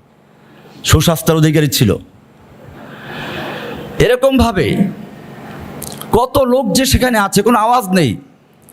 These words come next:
যখন নিয়ে যাচ্ছে, জমটুপি পরানো, শশ, একটা আওয়াজ হচ্ছে,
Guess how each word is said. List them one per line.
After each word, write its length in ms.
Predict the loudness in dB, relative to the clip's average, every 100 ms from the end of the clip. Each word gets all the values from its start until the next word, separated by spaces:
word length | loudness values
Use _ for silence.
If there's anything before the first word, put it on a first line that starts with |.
| -20 -20 -20 -20 -20 -20 -20 -20 -18 -16 -14 -4 4
যখন 300 | 4 4 4
নিয়ে 220 | 4 4
যাচ্ছে, 680 | 2 0 2 2 2 -6 -14 -20 -20 -20 -20 -20 -20 -16 -14 -12 2 4
জমটুপি 420 | 4 4 4 4
পরানো, 540 | 2 2 2 0 -2 -10 -18 -18 -18 -14 -4
শশ, 460 | -2 -2 -2 -6 -10 -12 -2
একটা 200 | 0 2
আওয়াজ 200 | 2 2
হচ্ছে, 360 | 0 0 0